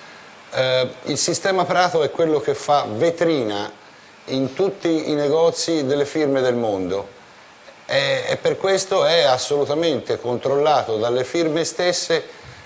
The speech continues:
su tutti gli aspetti, su tutti gli aspetti di tracciabilità, di legalità e di etica. Allora mi viene da dire,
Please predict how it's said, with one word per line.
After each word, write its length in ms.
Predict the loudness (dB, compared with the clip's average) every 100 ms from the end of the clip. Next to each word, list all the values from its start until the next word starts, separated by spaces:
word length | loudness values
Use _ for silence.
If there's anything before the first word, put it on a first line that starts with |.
| -20 -16
su 380 | -8 -2 0 -2 -4 -6
tutti 480 | 0 0 0 -4 -2
gli 120 | 2
aspetti, 840 | 0 -2 -2 0 0 -2 0 0 -4 -14
su 280 | -6 -4 0
tutti 240 | -2 0
gli 100 | 0
aspetti 720 | 0 -2 -2 -2 0 -2 -2 -6 -18 -20 -12
di 460 | -4 0 0 0 -2
tracciabilità, 1080 | -2 -2 -2 0 0 0 -2 -2 -2 -8 -20 -18
di 220 | -6 -2 0
legalità 760 | 2 2 0 0 -2 -2 -4 -10
e 180 | -4 -2
di 120 | 0 -2
etica. 480 | -4 -8 -10 -10 -14 -20 -20 -20 -20 -4
Allora 320 | 0 0 0
mi 160 | 0
viene 260 | 0 0 0
da 140 | -2
dire, 560 | 0 -2 -2 0 -2 -6